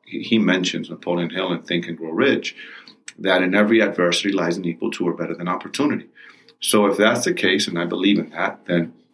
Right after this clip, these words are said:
what's my opportunity in my adversity? What's my opportunity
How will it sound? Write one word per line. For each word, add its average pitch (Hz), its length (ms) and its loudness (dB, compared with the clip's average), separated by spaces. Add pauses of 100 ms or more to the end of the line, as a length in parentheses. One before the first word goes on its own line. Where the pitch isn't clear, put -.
(280)
what's - 240 -2
my 170 140 0
opportunity 143 880 0
in 82 100 -10
my 85 160 0
adversity? 90 460 0
What's - 200 -4
my 90 140 -2
opportunity 110 800 0